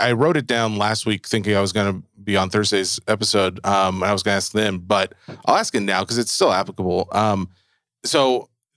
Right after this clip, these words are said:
basically, the overall question has to do with the pricing of Select, because even as of right now, it's going for sixteen fifty a box, and Prism is still going for eighteen hundred a box.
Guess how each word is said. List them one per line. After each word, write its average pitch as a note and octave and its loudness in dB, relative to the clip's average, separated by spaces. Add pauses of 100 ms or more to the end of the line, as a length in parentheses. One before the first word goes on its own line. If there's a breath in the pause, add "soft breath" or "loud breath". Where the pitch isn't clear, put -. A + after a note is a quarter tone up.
(280)
basically, G#3+ 2
the C3+ 4
overall C3 2
question C3+ -2
has B2 -2
to A2+ -6
do A2 0
with A2 -2
the G#2+ 0
pricing C3 0
of G#2 -2
Select, G2 0 (260 loud breath)
because C3+ 2
even G3+ 2
as B2 2
of G2+ -4
right G#2 0
now, A#2+ 2
it's - -4
going G#2+ 0
for F#2 -8
sixteen F#2+ -2
fifty F#2+ 0
a F#2 2
box, G#2 0
and G2+ -2
Prism G#2+ 0 (340)
is G#2 -2
still A2 0
going G2 2
for - 0
eighteen G#2 -4
hundred G#2+ 2
a E2+ -2
box. F2+ -2